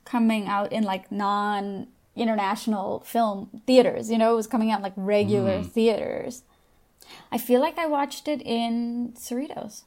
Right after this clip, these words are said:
Speaker 2: What else do you remember about that experience?
Speaker 1: Not much. I mean,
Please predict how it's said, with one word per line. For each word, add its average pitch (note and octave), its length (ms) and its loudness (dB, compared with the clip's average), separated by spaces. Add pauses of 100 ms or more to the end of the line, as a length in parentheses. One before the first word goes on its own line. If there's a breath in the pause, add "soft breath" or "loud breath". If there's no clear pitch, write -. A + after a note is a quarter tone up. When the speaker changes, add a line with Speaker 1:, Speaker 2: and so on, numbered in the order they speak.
Speaker 2:
What C3 140 4
else E3 120 6
do D#3 60 2
you C3+ 40 6
remember C3 220 8
about G2+ 240 4
that F#2+ 100 2
experience? G2 600 -4 (160)
Speaker 1:
Not A#3+ 320 -2
much. A#3 680 -4 (120)
I B3+ 100 6
mean, D4 180 10